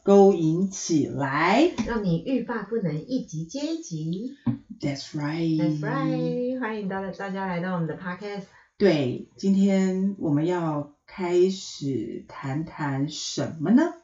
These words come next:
Speaker 2: 今天开始我们的第一集，来吧。
Speaker 1: 没错。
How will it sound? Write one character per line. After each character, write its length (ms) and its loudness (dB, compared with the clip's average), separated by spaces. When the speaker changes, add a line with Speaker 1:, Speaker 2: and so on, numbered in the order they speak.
Speaker 2:
今 140 -6
天 240 0
开 140 -2
始 100 -4
我 60 -2
们 80 -4
的 100 -6
第 100 -4
一 140 -4
集， 400 -4
来 180 2
吧。 120 2
Speaker 1:
没 40 -4
错。 220 -4